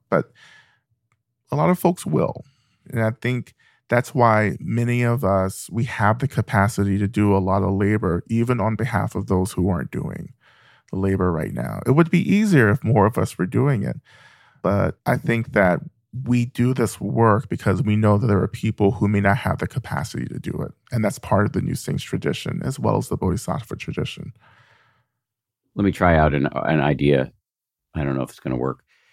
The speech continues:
Speaker 2: You said before, "I do this work 'cause I have no, I don't have the privilege to hide out because the world's always trying to get me." Speaking on the other side of the spectrum, as a person who, I often joke, I got all the advantages, all the privileges. I,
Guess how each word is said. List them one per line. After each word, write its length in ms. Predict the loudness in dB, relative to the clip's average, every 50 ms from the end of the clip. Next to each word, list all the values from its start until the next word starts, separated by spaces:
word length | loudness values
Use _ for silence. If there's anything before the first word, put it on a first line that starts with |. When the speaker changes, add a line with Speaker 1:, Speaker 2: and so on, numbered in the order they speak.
| _ _ _ _ _
Speaker 2:
You 180 | -2 2 2 4
said 180 | 4 4 4 4
before, 260 | 4 4 4 6 6
"I 120 | 6 4
do 180 | 4 2 2 4
this 200 | 4 2 2 2
work 180 | 2 2 2
'cause 120 | 0 0 2
I 80 | 4
have 120 | 4 4 4
no, 220 | 2 0 0 -2 -6 _ _ _ _ _ _ _ -2
I 140 | 0 0 0
don't 220 | 0 0 0 2
have 180 | 2 2 2 2
the 80 | -2
privilege 680 | 0 4 4 4 4 4 0 -2 -4 -8 -16 -20 -20 -20 _
to 120 | -2 0 0
hide 240 | 2 2 2 2
out 200 | 0 0 -2 -4
because 180 | -4 -4 -4 -2
the 60 | 0
world's 240 | 0 2 2 2 2
always 220 | 2 2 0 -2
trying 220 | -4 -4 -4 -2 -2
to 60 | 0
get 200 | 2 2 2 2
me." 200 | 2 0 -2 -4 -6 -14 -20 -20 -20 _ _
Speaking 420 | -2 2 4 4 6 6 6 6
on 120 | 6 6 6
the 100 | 6 6
other 160 | 6 6 6
side 180 | 6 4 4
of 60 | 4 2
the 60 | 0
spectrum, 360 | 2 2 2 4 2 2 2
as 200 | 2 0 0 -2
a 60 | -4
person 320 | -2 0 0 0 0 0 0
who, 60 | 2
I 140 | 2 4 4
often 240 | 2 2 -2 -2
joke, 240 | 0 0 0 0 0
I 100 | 0 2
got 200 | 4 4 2 2
all 300 | 2 2 4 4 4 4
the 240 | 4 2 4 4 4
advantages, 680 | 2 2 0 0 0 0 -4 -6 -8 -10 -10 -12 -8 -2
all 200 | 2 2 4 4
the 80 | 2 0
privileges. 680 | 0 0 0 2 0 -2 0 0 0 0 -2 -4 -10 -18 _ _ _ _ _ _ _ _ _ _ _ _ _ 0
I, 380 | 2 2 4 4 2 0 0